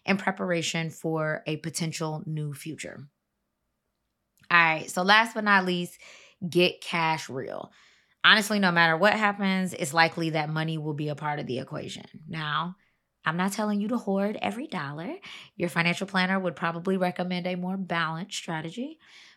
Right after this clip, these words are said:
but either way, you're gonna need a cash cushion.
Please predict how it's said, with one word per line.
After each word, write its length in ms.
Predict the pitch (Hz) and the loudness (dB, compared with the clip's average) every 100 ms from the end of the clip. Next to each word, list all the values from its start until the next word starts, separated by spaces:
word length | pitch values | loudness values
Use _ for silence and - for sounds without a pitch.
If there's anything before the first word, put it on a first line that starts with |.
| _ | _
but 440 | 226 240 180 98 - _ _ _ - | 8 8 6 -2 -14 _ _ _ 0
either 180 | 302 294 | 4 6
way, 160 | 254 | 6
you're 140 | 226 196 | 6 4
gonna 140 | 185 | 2
need 140 | 175 165 | 2 0
a 80 | |
cash 420 | 160 170 170 170 - | -2 -4 -4 -4 -8
cushion. 560 | 156 - - - 160 | -10 -10 -10 -12 -16